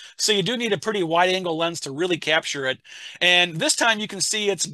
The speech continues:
uh, basically three minutes, uh, I S O sixteen hundred. So this may be tracked, uh, here. So maybe technically this shouldn't be in the tripod, uh, uh, section here, but it's a really cool shot. And you can take images like this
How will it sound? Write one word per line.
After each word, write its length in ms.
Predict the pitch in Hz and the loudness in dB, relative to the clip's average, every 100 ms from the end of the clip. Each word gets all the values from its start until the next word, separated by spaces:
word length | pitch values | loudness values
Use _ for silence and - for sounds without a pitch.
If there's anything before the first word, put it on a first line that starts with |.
| - | -2
uh, 180 | 175 160 | 0 0
basically 460 | 190 196 175 180 | 0 -2 -4 -6
three 320 | 151 196 208 | -6 -4 -2
minutes, 640 | 190 156 147 147 - - - _ - - - | -2 -2 -4 -2 -2 -2 -6 _ -20 -10 2
uh, 140 | 151 151 | 2 4
I 180 | 170 185 | 4 4
S 160 | - | 4
O 80 | 190 | 0
sixteen 400 | 151 190 - 165 | -2 -4 -6 -10
hundred. 360 | 151 202 165 156 | -6 -4 -4 -2
So 200 | - 160 | -2 0
this 320 | 208 254 - | 0 -2 -2
may 420 | 180 208 226 226 | -4 0 0 0
be 280 | 190 170 170 | -4 -6 -6
tracked, 600 | - 165 147 143 - - _ - - - | -2 2 2 2 -2 -16 _ -20 -14 -4
uh, 260 | 139 131 | 0 0
here. 300 | 120 151 117 | 0 -2 -2
So 180 | - 127 | -6 -6
maybe 240 | 156 165 | -4 -4
technically 460 | 156 165 160 139 147 | 0 0 -2 -4 -4
this 160 | 143 135 | -2 0
shouldn't 260 | 170 139 | 0 -2
be 120 | 139 | -6
in 100 | 143 | -6
the 80 | 127 | -6
tripod, 640 | - 151 147 117 107 113 - | 0 2 2 -2 -10 -12 -14
uh, 180 | 117 123 - | -12 -12 -12
uh, 120 | 110 | -8
section 440 | - - - 123 | -4 -4 -4 -8
here, 240 | 120 123 123 | -8 -12 -10
but 180 | - - - - | -10 -14 -12 -6
it's 140 | - | -4
a 40 | |
really 220 | 156 180 160 | 0 0 0
cool 240 | - 147 | -4 -2
shot. 320 | - 165 139 | 0 2 2
And 160 | 151 156 | -2 -6
you 60 | 165 | -6
can 320 | 214 208 202 | -2 -2 0
take 200 | 196 165 | -4 -4
images 460 | 175 185 147 143 | -4 -4 -4 -6
like 220 | - 143 - | -2 -4 -2
this 380 | 131 131 - | -4 -2 -6